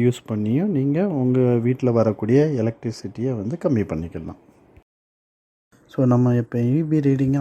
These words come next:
ஆன்லைன்லேயும் செக் பண்ணிக்கலாம். டி என் இ பி என் இ டின்னு சொல்லிட்டு Google-ல சர்ச் பண்ணுங்க. So, இ பி சைட் வரும். So, அதுல இங்கிலீஷ் வெர்ஷன் கிளிக் பண்ணிக்கோங்க. பில் கால்குலேட்டருங்கிறத கிளிக் பண்ணிட்டு,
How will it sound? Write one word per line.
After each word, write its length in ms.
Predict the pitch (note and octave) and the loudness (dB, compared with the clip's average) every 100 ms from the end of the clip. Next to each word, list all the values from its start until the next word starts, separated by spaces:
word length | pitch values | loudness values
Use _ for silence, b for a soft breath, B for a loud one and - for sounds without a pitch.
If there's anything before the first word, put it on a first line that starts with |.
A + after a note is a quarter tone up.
| B2 | 0
ஆன்லைன்லேயும் 420 | B2 B2 B2+ B2+ | 0 0 0 -2
செக் 140 | - - | -6 -8
பண்ணிக்கலாம். 440 | G#2+ G#2 G2+ B2 C3 | -8 -6 -4 -4 -6
டி 140 | B2+ B2 | -6 -4
என் 100 | B2 B2 A2+ | -2 -2 -2
இ 20 | A2+ A2 | -4 -2
பி 100 | B2 D3+ - _ _ - | -2 -2 -4 _ _ -10
என் 120 | A2 A#2 | -4 -2
இ 60 | A#2 A2+ | -2 -2
டின்னு 240 | A#2 A2+ A#2 | -6 -4 -6
சொல்லிட்டு 300 | - G#2 - B2 G#2+ | -6 -8 -8 -8 -8
Google-ல 300 | A2 A2 A2 | -6 -6 -6
சர்ச் 180 | - G2 - | -8 -12 -10
பண்ணுங்க. 280 | G#2 G2+ G2+ C#3+ F3+ b b b b b b b b - | -8 -6 -4 -6 -8 b b b b b b b b -14
So, 120 | A#2+ | -8
இ 200 | A2 A2+ A2+ A#2 | -4 -2 -2 -2
பி 100 | A2 G#2+ G#2+ G#2 - - _ _ - - | -2 -2 -2 -4 -8 -16 _ _ -20 -8
சைட் 280 | A2 A2 - | -6 -6 -6
வரும். 320 | G2 F#2+ B2 E3 | -8 -6 -6 -6
So, 100 | - A2+ | -8 -8
அதுல 220 | G2 G2+ | -6 -6
இங்கிலீஷ் 360 | G2+ G#2 A2 G#2 | -4 -4 -4 -4
வெர்ஷன் 260 | G2+ - G2+ - | -6 -8 -12 -10
கிளிக் 320 | G2 G2 _ | -12 -14 _
பண்ணிக்கோங்க. 400 | F#2+ G2 - A#2+ C3+ | -10 -10 -6 -6 -4
பில் 180 | A2+ A2+ | -4 -4
கால்குலேட்டருங்கிறத 840 | G#2+ G#2 G#2 G2+ G#2+ G#2 G2+ G2 G#2 | -6 -6 -8 -8 -8 -8 -6 -8 -8
கிளிக் 220 | G2 G2 - | -12 -14 -10
பண்ணிட்டு, 380 | G2 G2 - | -8 -8 -6